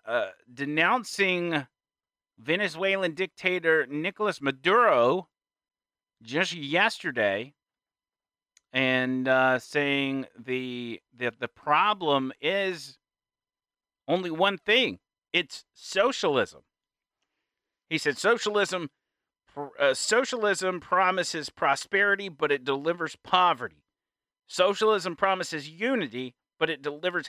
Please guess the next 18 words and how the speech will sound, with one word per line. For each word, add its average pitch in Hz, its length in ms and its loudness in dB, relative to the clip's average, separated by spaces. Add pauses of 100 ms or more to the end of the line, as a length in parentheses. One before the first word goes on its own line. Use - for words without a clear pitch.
(140)
hatred 202 460 -4
and 131 120 -2
it 143 100 -12
delivers 151 460 -4
division. 143 640 -2 (640)
Socialism 180 720 -2
promises 180 520 -2
a 151 60 0
better 156 300 0
future, 208 580 -2 (480)
but 143 140 0
it 139 160 -4
always 196 600 2
returns 170 680 -4
to - 160 -14
the 139 100 -4
darkest 151 640 -2
chapters 147 800 -4